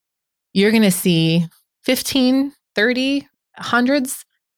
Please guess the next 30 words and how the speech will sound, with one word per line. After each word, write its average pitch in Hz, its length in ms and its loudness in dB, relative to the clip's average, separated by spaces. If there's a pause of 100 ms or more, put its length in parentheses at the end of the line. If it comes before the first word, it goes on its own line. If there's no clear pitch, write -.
(100)
of 185 100 -2
entries 190 440 0
of 165 100 2
the 165 140 2
exact 156 400 -4
same 165 300 0
looking 156 300 -4
pea - 160 -6
salad - 440 -8 (800)
because 190 360 -2
of 185 60 0
algorithms, 165 920 0 (240)
because 175 340 0
there 165 180 0
are 170 140 0
ways 165 400 0
to 175 100 -2
game 156 240 0
the 151 80 0
system. 151 540 -4 (380)
The 196 140 0
idea 214 420 2
is 185 120 -2
that 160 300 -4 (600)
we 220 160 0
wanna 233 180 2
understand 180 440 0
the 160 40 0
user's 160 340 0
intention 147 680 -2